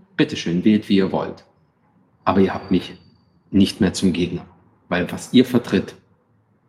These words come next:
ihr habt mich einfach zum politischen Feind. Und ich werde keine, ich, ich, ich werde nicht physisch,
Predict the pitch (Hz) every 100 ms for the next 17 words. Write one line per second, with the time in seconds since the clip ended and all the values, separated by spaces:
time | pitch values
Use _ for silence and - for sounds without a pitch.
0 | _ _ - 107 - - 98 - - -
1 | 107 - - - 92 - 101 - - -
2 | _ _ _ _ _ _ _ _ - 92
3 | 90 - 92 87 87 - - 87 87 87
4 | 87 - - - - _ _ - - _
5 | - 101 90 90 85 85 - - 160 139
6 | 143 -